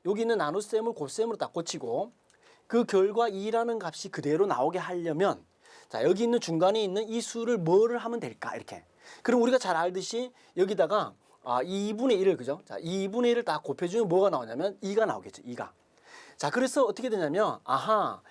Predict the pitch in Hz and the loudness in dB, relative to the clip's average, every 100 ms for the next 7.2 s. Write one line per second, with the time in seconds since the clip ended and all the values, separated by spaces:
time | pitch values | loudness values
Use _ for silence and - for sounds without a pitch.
0 | - _ 175 214 247 254 202 135 175 - | -20 _ 0 2 2 2 0 -2 -2 -2
1 | 165 202 120 143 185 220 226 156 135 180 | 0 0 0 -2 -4 -2 0 0 0 -2
2 | - 190 196 226 247 247 - - 123 131 | -2 0 2 0 0 -6 -20 -6 -2 2
3 | 185 196 233 196 139 135 190 151 92 _ | 2 2 2 0 -4 0 0 0 -4 _
4 | _ _ _ _ _ - - 196 196 156 | _ _ _ _ _ -18 -4 -4 0 0
5 | - 247 254 247 226 202 240 233 220 151 | 2 2 2 0 0 -2 -2 -2 0 0
6 | 180 175 131 - 151 170 214 208 156 131 | 0 -4 -4 0 2 2 2 2 2 2
7 | 202 | 0